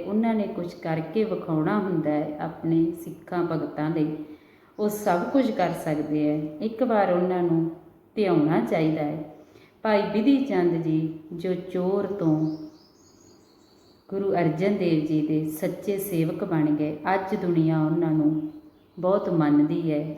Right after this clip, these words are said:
ਉਹਨਾਂ ਦੇ, ਉਹਨਾਂ ਦੇ ਦਰ 'ਤੇ ਸੀਸ ਝੁਕਾਉਂਦੀ ਹੈ। ਪਾਪ ਵੀ ਕੀਤੇ ਪਰ ਪੁੰਨ ਐਸੇ ਕੀਤੇ ਕਿ ਦੁਨੀਆ ਸਿਰ ਝੁਕਾਉਣ ਲੱਗ ਪਈ। ਪਾਪ ਕਰਨਾ ਗੁਨਾਹ ਏ,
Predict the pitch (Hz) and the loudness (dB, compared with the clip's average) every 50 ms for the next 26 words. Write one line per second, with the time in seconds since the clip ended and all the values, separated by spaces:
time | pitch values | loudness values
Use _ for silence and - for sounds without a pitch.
0 | - - 202 190 196 208 214 208 190 175 160 - _ _ _ _ _ _ - 208 | -12 -10 -8 -4 -2 0 0 0 0 0 -2 -4 _ _ _ _ _ _ -2 0
1 | 220 240 240 240 226 202 180 165 160 156 151 151 - - - - - - - - | 2 2 2 2 2 2 2 2 2 2 2 2 0 -4 -8 -12 -14 -16 -20 -20
2 | - _ _ _ _ _ _ _ - 185 165 170 165 185 - - - - 180 165 | -20 _ _ _ _ _ _ _ -10 -6 -2 0 0 0 0 -2 -4 -4 -2 0
3 | 151 160 156 - - - - - - 185 175 180 175 - 220 - - 190 - 180 | 0 0 0 -4 -6 -10 -12 -10 -6 -4 -4 -4 -4 -4 -6 -6 -6 -6 -2 0
4 | 165 156 151 147 147 156 156 156 151 151 151 156 151 - - - - - - - | 2 4 4 4 4 4 4 2 2 2 0 -2 -4 -8 -10 -14 -18 -20 -20 -20
5 | _ _ _ _ _ _ - 185 185 196 220 233 - 262 233 233 226 208 - 208 | _ _ _ _ _ _ 2 4 4 4 4 4 2 0 0 0 0 -2 -2 -4
6 | 175 160 - - - 170 160 156 160 156 - - - - - _ _ _ _ _ | -6 -6 -6 -6 -6 -6 -4 -4 -4 -4 -8 -12 -18 -20 -20 _ _ _ _ _
7 | _ _ - 190 185 180 190 - 185 185 196 196 196 185 170 165 160 170 165 214 | _ _ -4 -2 -2 -2 -2 -2 -2 -2 0 0 0 2 2 2 2 2 0 -2
8 | 208 208 208 175 165 165 - - 165 165 165 165 165 - - - 180 175 165 156 | -2 -2 -2 -4 -4 -6 -6 -6 -4 -4 -4 -4 -6 -10 -12 -8 -6 -4 0 2
9 | 160 165 165 165 165 170 170 170 - - 214 214 214 - - 226 - - 185 170 | 4 6 6 6 6 6 4 4 2 2 0 0 0 0 -4 -6 -6 -2 0 2
10 | 160 147 147 147 147 151 156 - - 151 147 151 - - - - - - - - | 2 2 2 0 -2 -4 -6 -8 -6 -4 -4 -4 -6 -8 -12 -16 -20 -20 -20 -20
11 | _ _ _ _ _ _ _ _ _ _ _ _ _ _ _ _ _ _ - 214 | _ _ _ _ _ _ _ _ _ _ _ _ _ _ _ _ _ _ 2 4
12 | 202 202 214 233 240 247 247 - - - 196 180 180 180 185 180 180 180 175 170 | 6 6 6 6 4 2 2 0 -2 -2 0 0 0 0 0 0 0 0 0 0
13 | 165 - - 180 165 175 170 165 160 160 180 - 202 190 180 165 165 165 | -2 -4 -6 -4 -2 0 2 4 4 4 2 0 0 0 2 2 2 2